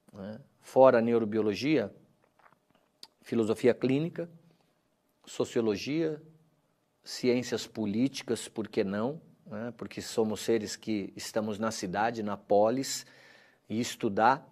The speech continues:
as políticas públicas, estudar a, a filosofia política,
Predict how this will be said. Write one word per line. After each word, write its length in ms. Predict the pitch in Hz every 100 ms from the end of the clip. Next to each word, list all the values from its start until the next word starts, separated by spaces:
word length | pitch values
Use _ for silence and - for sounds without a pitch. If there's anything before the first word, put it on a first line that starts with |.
| -
as 180 | 101 -
políticas 540 | - 107 110 - 104
públicas, 680 | - 117 123 110 - 101 - - - - _ _
estudar 760 | 110 101 - 101 104 117 107 - _ - -
a, 540 | 107 101 95 - -
a 20 |
filosofia 600 | - 120 117 110 - 117
política, 600 | - 107 113 120 - 92